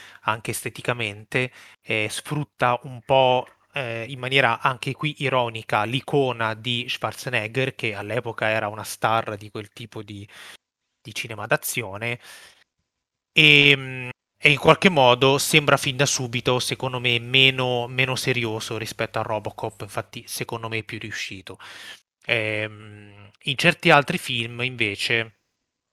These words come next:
ehm, non, Showgirls forse è uno di questi, eh, è, è un po' ambiguo, e infatti tu hai introdotto un tema importante per capire Verhoeven, che è quello della ricezione del pubblico e della critica,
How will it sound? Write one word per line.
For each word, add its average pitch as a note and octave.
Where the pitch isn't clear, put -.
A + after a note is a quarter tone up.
ehm, A#2
non, B2
Showgirls C#3
forse C3
è -
uno A#2
di C#3+
questi, A2
eh, G#2+
è, C3
è E3
un D3
po' D3
ambiguo, A#2
e C#3
infatti D3
tu D3
hai C#3+
introdotto A#2+
un A#2
tema A#2+
importante A2+
per A2+
capire G#2+
Verhoeven, A#2+
che B2
è -
quello B2
della A2+
ricezione A#2+
del G#2+
pubblico A#2
e -
della B2
critica, A2